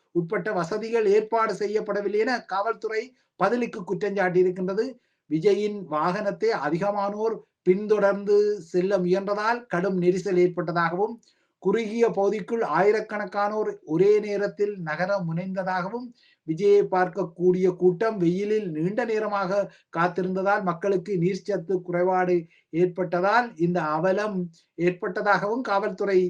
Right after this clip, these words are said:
தரப்பில் கூறப்படுகின்றது. தனது பரப்புரை வாகனத்தின் மேல் விஜய் ஏறி நின்று பேசிய போது, அவரை அருகில் பார்த்துவிட வேண்டும் என்ற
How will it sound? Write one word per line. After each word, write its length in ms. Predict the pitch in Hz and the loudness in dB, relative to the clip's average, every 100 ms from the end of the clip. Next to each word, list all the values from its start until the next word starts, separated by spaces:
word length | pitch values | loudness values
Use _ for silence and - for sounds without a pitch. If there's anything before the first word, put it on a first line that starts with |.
| 160 _ _ _ - | -2 _ _ _ 0
தரப்பில் 420 | 185 175 185 175 | 0 0 -4 -2
கூறப்படுகின்றது. 600 | 220 196 175 175 170 139 - _ _ _ _ _ | 0 2 0 0 -2 -6 -12 _ _ _ _ _
தனது 300 | 254 254 247 233 | 2 4 2 2
பரப்புரை 480 | 226 247 254 262 | 2 2 2 2
வாகனத்தின் 580 | 240 220 220 226 220 202 233 | 4 4 2 -2 -4 -4 -2
மேல் 180 | 247 151 | -4 -4
விஜய் 380 | 175 202 220 226 - _ - | -2 2 2 0 -12 _ 0
ஏறி 280 | 190 208 | 4 4
நின்று 280 | 214 214 202 | 0 -2 2
பேசிய 340 | 180 180 190 202 | 6 4 4 2
போது, 240 | 220 254 311 - _ _ _ - | 2 2 -2 -4 _ _ _ -4
அவரை 300 | 180 214 226 | 0 2 2
அருகில் 540 | 175 156 214 233 254 - | 2 0 0 0 -4 -2
பார்த்துவிட 460 | 220 220 233 220 226 | -2 -2 -4 -2 0
வேண்டும் 440 | 220 226 226 240 | 2 0 -2 -6
என்ற 300 | 214 202 208 | -6 -8 -8